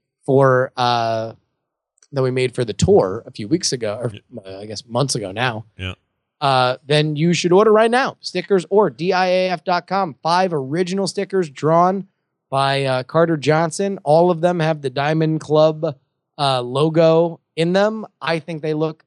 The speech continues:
Speaker 1: super rad, and I'm excited for everybody to see them as
Speaker 2: Yes,
Speaker 1: well.
Speaker 2: go there right now. Uh, do not be
Speaker 1: Stickers.
Speaker 2: afraid that it forwards you to his Squarespace page. It's fine. It's fine. Squarespace? Squarespace is what I meant to
Speaker 1: No,
Speaker 2: say.
Speaker 1: it's, it's a Shopify page.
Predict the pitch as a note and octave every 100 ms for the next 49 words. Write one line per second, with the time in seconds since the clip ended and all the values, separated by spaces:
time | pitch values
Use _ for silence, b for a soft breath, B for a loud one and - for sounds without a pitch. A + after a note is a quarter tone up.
0 | - - - F3+ E3+ C#3+ C#3+ E3 F#3 G3+
1 | - C#3 B2 A#2 - C3+ C#3 D3+ D3 D3
2 | - B2+ B2 A#2+ A#2 A2 A2 A#2 G#2+ G#2+
3 | G#2 A2+ A#2+ A#2 - - _ G#2+ C#3+ C3+
4 | G#2+ E2+ D2 _ G#2 B2 B2+ G2+ D#2+ D2
5 | - _ _ _ F2+ F2 A#2 B2+ C3 C#3+
6 | C#3 - C3 A2+ A2 G#2 G#2+ G#2 F#2+ -
7 | A#2 A2 A2 G2 G#2+ G2 F#2+ A#2 A2 G2+
8 | F2+ - D#2+ D2+ D2 - G2 F2+ D2 D#2
9 | _ _ - - B2 C#2+ - _ _ _
10 | _ - - F#2+ - A#2 - - - A#2
11 | G#2+ F#2 D2+ - F#2+ E2+ D2 - C4 B3+
12 | C#3 C#3 D#3 C#3 D3 - D#3+ D#3 G#2 C#2